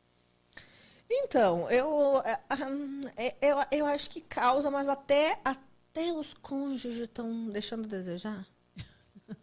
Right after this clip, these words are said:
Speaker 2: Pô, mas podia ser pior, então,
Speaker 1: Ah,
Speaker 2: né?
Speaker 1: mas cadê a Mayra Card gritando nos stories, gritando mais? Falou pouco mal da, da, da Piovani ontem, eu queria mais.
Speaker 2: <laughs> Você queria que ela fa-,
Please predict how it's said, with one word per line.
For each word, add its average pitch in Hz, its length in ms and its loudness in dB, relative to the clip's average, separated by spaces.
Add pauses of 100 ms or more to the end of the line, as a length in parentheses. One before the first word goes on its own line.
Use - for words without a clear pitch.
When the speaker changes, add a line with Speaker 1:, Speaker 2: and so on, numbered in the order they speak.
(640)
Speaker 2:
Pô, 233 100 -8
mas 233 120 -2
podia 143 220 0
ser 170 140 -4
pior, 233 300 0
então, 147 300 -2
Speaker 1:
Ah, 415 60 2
Speaker 2:
né? 494 80 2
Speaker 1:
mas 466 100 0
cadê 392 240 2
a 605 80 6
Mayra 494 240 2
Card 453 240 -4
gritando 381 420 -4
nos 320 220 -6
stories, 339 260 -4
gritando 339 280 -6
mais? 302 440 -6
Falou 294 200 -2
pouco 359 340 -6
mal 247 160 2
da, 226 180 2
da, 196 260 4
da 190 160 0
Piovani 190 500 -4
ontem, 175 360 -6
eu 175 80 -8
queria 226 240 -6
mais. 233 580 -8 (580)
Speaker 2:
<laughs> - 560 -10
Você 180 180 -4
queria 160 220 0
que - 80 -2
ela 143 100 0
fa-, 151 160 -6